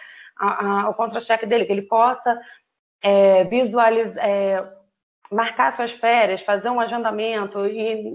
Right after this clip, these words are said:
nesse, isso nas operações, isso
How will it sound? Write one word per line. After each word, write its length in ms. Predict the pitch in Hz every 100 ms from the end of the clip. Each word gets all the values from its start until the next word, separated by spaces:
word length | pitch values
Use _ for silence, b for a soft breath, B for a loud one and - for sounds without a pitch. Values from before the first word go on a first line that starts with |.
| -
nesse, 840 | 226 226 - 240 220 185 170 160 B B B -
isso 260 | 233 240
nas 220 | 214 214
operações, 640 | 214 220 208 208 208 - 196
isso 1000 | 233 240 262 254 240 208 190 180 175